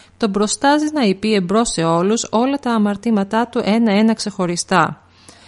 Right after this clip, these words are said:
Τότε αυτός άρχισε να εξομολογείται με τρόμο όλα του τα αμαρτήματα ένα-ένα,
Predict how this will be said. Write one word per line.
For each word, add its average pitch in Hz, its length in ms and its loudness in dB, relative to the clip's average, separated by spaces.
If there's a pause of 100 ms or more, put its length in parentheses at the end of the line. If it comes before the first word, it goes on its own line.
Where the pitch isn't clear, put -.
(280)
Τότε 285 280 2
αυτός 208 380 0
άρχισε 226 340 -4
να 226 100 2
εξομολογείται 185 760 0
με 185 160 2
τρόμο 160 500 0 (120)
όλα 254 220 2
του 277 120 -2
τα 226 120 0
αμαρτήματα 190 680 0
ένα-ένα, 175 680 2